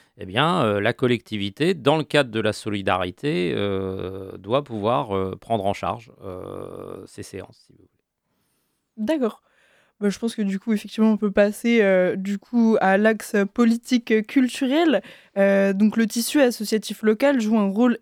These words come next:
Speaker 2: essentiel. Comment est-ce que vous entendez, euh, ga-, leur garantir une liberté, une liberté, pardon, d'action et les soutenir, euh, financièrement et matériellement ?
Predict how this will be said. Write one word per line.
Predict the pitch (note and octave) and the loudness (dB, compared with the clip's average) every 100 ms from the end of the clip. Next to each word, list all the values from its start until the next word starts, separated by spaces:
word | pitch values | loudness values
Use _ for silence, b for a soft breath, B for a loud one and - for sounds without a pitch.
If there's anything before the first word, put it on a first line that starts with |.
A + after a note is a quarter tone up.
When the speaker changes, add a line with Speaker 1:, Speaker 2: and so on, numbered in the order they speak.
| - | 0
Speaker 2:
essentiel. | B3+ - G#3 G3+ A#3+ C#4+ C4 b b b | 0 2 -2 0 2 2 0 b b b
Comment | A#3+ A#3+ | 2 4
est-ce | C4+ | 2
que | - | 0
vous | A3 G#3 | -2 0
entendez, | G#3+ G3+ G#3 G#3 B3 C#4 - G3 | 0 2 2 2 2 2 0 2
euh, | F#3 F#3 | 2 2
ga-, | F#3 G3+ G3 | 0 0 2
leur | G3 F#3 | 2 2
garantir | G#3 A3+ G#3+ G3+ C4 B3 | 2 2 0 0 0 2
une | G#3+ | 4
liberté, | G3+ G3 G3 G#3 G#3+ - A#3+ A#3+ b b | 2 2 2 0 -2 -2 0 0 b b
une | G#3 | 2
liberté, | A3 A3 A3 C4+ | 4 2 0 0
pardon, | B3+ G#3+ B3 | 2 4 4
d'action | A#3 G#3+ A#3 - B3 D4 B B B | 4 2 -2 -2 2 2 B B B
et | G3+ | 0
les | G3+ | 0
soutenir, | - - B3 C4 C#4 C#4 G#3 | -2 -4 0 4 4 4 2
euh, | G3 F#3+ - | 2 0 -2
financièrement | C4+ C4+ A#3+ - G3 A3 B3 - | 2 4 2 0 2 4 2 2
et | A#3+ | 4
matériellement ? | A3 A3 A#3 A#3+ G#3 G3 G3 | 4 2 0 0 2 0 -2